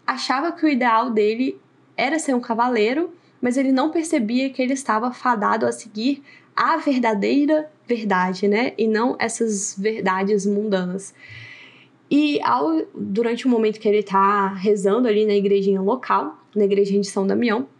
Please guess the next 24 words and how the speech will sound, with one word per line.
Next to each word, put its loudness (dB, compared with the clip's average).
ele 0
escuta -2
um -2
chamado 0
de -2
Deus 0
pedindo 0
pra -4
que -6
ele -6
reforme -4
aquela -4
igreja. -2
E 0
pra 0
reformar 0
aquela -2
igreja, 2
ele 0
precisaria -2
de -2
dinheiro, 0
ele 0
acaba -4